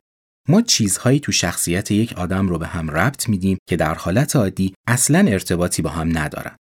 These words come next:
یه آدم با اعتماد به نفس بالا، جذاب و خوش صحبت به راحتی می‌تونه ما رو در مورد زدن یا نزدن واکسن قانع کنه،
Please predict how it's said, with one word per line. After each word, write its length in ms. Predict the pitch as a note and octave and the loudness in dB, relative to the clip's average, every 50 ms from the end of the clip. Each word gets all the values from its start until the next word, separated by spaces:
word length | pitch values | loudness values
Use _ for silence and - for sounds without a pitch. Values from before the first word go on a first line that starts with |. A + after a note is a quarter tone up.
| _ _ _ _ _ _ _ _ - | _ _ _ _ _ _ _ _ 0
یه 180 | A#2 C3+ D3+ | 4 4 4
آدم 340 | E3 F2+ F2 E2 F2 F#2+ B2+ | 4 4 2 2 4 4 4
با 100 | D3+ A#2 | 4 4
اعتماد 480 | D#2 D#2 E2 D#2+ - E2 D#2 D#2 D2+ D2 | 2 0 -2 -4 -4 -4 -4 -4 -4 -4
به 120 | - D2 | -4 -4
نفس 300 | D2+ E2 G2+ - - - | -4 -4 -2 -2 -2 -2
بالا، 480 | D#2+ D2 D2+ D2 C#2+ C#2+ D2 D2+ G#2+ D3 - | -2 -2 -4 -6 -6 -4 -4 -4 -4 -6 -6
جذاب 520 | - E2+ E2+ D2 D2 D2 D2+ F2 A2 E3 E3+ | -2 -2 -2 -2 -2 -4 -2 0 0 0 0
و 80 | - E2+ | -2 -4
خوش 280 | - - F2 D#2+ - | -4 -4 -6 -6 -6
صحبت 580 | - - D#2+ D2+ - - E2+ F2+ B2+ E3+ - - _ _ - | -6 -6 -8 -8 -8 -4 -2 0 0 0 -2 -6 _ _ 0
به 100 | - D3+ | 0 2
راحتی 380 | D#3 E3 D3 - E3 D#3+ - A3+ | 2 2 0 0 -2 2 4 4
می‌تونه 320 | G#3+ G#3 G#3 - F#3+ F3 | 4 4 4 4 4 4
ما 160 | D#3 C#3+ C#3+ | 6 6 6
رو 100 | C#3+ C#3 | 6 6
در 220 | C3+ A2+ F#2+ F2+ F2+ | 4 4 2 0 0
مورد 340 | F2+ F2 F2+ G2+ G#2+ A#2+ A#2 | 0 2 2 2 2 2 2
زدن 440 | G2 F2 F2 D#2+ D#2 F2 G#2 A#2+ | 2 2 0 0 0 2 4 4
یا 140 | A#2+ F#2+ F2 | 4 4 2
نزدن 560 | E2 E2 D#2+ E2 D#2 E2 D#2+ E2 A2 E3 F#3+ | 0 0 0 -2 -2 -2 -2 0 2 2 2
واکسن 420 | E3+ C3 A2+ A2+ - - - A2 A2+ | 4 2 0 0 0 0 0 0 -2
قانع 360 | A2+ - E3 D3 D#2 - - | -2 -4 -6 -4 -4 -4 -6
کنه، 380 | - - - - - - - | -6 -10 -12 -12 -12 -16 -18